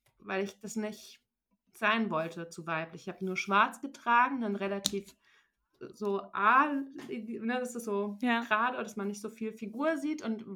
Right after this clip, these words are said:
Speaker 1: war, wollte dann auch nicht zu weiblich, auch vom Körper her. Also ich hatte zwar die langen Haare noch und sowas, ne, also, aber lieber androgyn.
Speaker 2: Mhm.
Speaker 1: Und hab das total genossen, dass ich, dass es für mich nicht schwierig war, weil ich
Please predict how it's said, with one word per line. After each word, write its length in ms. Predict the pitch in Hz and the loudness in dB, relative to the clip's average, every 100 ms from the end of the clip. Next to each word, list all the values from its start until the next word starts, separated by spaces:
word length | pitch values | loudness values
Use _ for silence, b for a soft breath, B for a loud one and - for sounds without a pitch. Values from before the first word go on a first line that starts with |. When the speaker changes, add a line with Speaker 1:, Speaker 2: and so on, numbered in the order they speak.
| 180 | 0
Speaker 1:
war, 380 | 202 254 - 214 | 2 2 -2 0
wollte 320 | 240 277 262 | 0 0 -2
dann 160 | 226 | -2
auch 180 | 233 214 | -2 -2
nicht 400 | 226 277 - - | -2 -2 -8 -14
zu 200 | - 262 | -8 -4
weiblich, 680 | 226 220 247 226 233 233 - | 0 0 -2 -8 -10 -12 -14
auch 120 | - 196 | -14 -12
vom 180 | 208 | -16
Körper 320 | 202 226 226 202 | -6 -4 -4 -6
her. 380 | 175 - - - _ _ _ _ - | -8 -8 -8 -12 _ _ _ _ -10
Also 100 | 196 | -4
ich 40 | 214 | -2
hatte 100 | 214 | -2
zwar 180 | 202 190 | -2 -2
die 80 | 185 | 0
langen 280 | 175 180 180 | -2 -2 0
Haare 280 | 185 247 | 0 0
noch 140 | 247 240 | -6 -6
und 120 | 233 | -6
sowas, 360 | 226 233 247 220 | -6 -8 -8 -6
ne, 300 | 208 247 - | -4 -4 -4
also, 200 | 196 208 - | -8 -10 -12
aber 300 | 202 202 202 | -8 -6 -6
lieber 520 | 220 277 254 240 226 - | -6 -4 -2 -2 -2 -6
androgyn. 580 | - 214 214 208 247 302 | 0 4 4 4 4 4
Speaker 2:
Mhm. 100 | 392 - _ _ _ _ _ _ _ _ - | 4 0 _ _ _ _ _ _ _ _ -8
Speaker 1:
Und 100 | 214 | 0
hab 100 | 220 | 0
das 120 | 220 | -2
total 300 | 220 220 208 | -10 -4 -2
genossen, 420 | 202 214 226 226 220 | 0 0 0 -2 -2
dass 140 | - | -4
ich, 120 | 202 | -10
dass 80 | - 202 | -12 -14
es 80 | - | 0
für 80 | 233 | 2
mich 180 | 220 | 2
nicht 160 | 214 202 | 0 -4
schwierig 380 | 233 294 269 185 | -2 0 0 -2
war, 240 | 185 190 | 2 2
weil 140 | 190 190 | 2 -4
ich 160 | - | -10